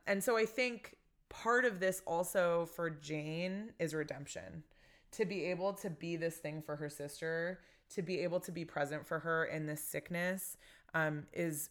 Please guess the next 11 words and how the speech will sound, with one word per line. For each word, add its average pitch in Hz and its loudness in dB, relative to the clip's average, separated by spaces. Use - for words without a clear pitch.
redemption 151 0
to 151 -2
her 143 -2
guilt - -10
for 180 2
having 165 2
neglected 151 -2
her 151 -4
and - -8
left - -10
her. - -2